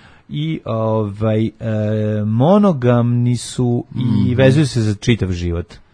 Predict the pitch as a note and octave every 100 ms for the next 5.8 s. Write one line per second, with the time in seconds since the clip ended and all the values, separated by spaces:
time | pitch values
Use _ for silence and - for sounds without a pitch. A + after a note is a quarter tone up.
0 | _ A2+ A2+ G2+ G2 G2+ A#2 B2 F#3 F#3+
1 | D3+ - C#3+ C3+ D3+ - A#2 A2 G#2+ A2+
2 | G2 F#2+ F#2+ F#2+ G2 G2+ F2 E2+ - F2
3 | E2+ G2 A2 G#2+ G2+ G2+ A2 - A2 A2
4 | A2+ G#2 G2 G#2 A2 G#2+ - G2+ B2 E3
5 | A2+ A#2+ C#3 D#3 D#3+ - A#2 G#2